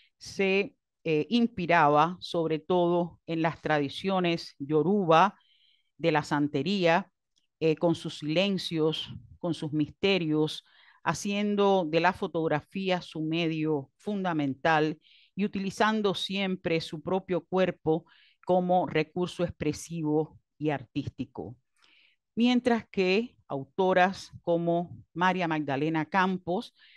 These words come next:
retomaban las historias, las historias de la trata esclavista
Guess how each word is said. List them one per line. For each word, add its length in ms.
retomaban 960
las 200
historias, 880
las 180
historias 600
de 80
la 160
trata 260
esclavista 880